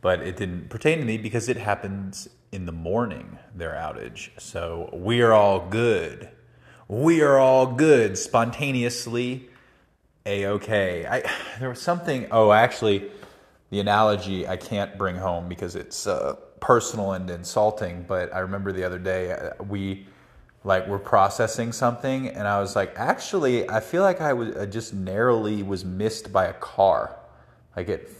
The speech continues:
it quickly, uh, went right past me, and I,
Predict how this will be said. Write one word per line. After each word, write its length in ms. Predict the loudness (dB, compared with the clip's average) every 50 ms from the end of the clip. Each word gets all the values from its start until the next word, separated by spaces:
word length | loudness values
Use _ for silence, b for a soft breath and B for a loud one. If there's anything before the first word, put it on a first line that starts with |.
| -12 -8
it 300 | -8 -8 -8 -10 -18 -20 -20 -20 -20 -10
quickly, 600 | -4 -2 -2 -2 0 0 0 0 0 -2 -6 B B B B B B B B B B _ -20 -20 _ -12 -4
uh, 380 | -2 0 0 0 0 -2 -4 -8 -12 -20 -20 _ -16
went 560 | -14 -12 -12 -10 -8 -4 -2 0 -2 -2 -2 0
right 260 | 4 4 4 4 2
past 440 | 0 2 2 2 2 -2 -4 -8 -6
me, 200 | -6 -6 -6 -6
and 240 | -8 -8 -6 -4
I, 400 | -4 -2 -2 -2 -2 -4 -8 -10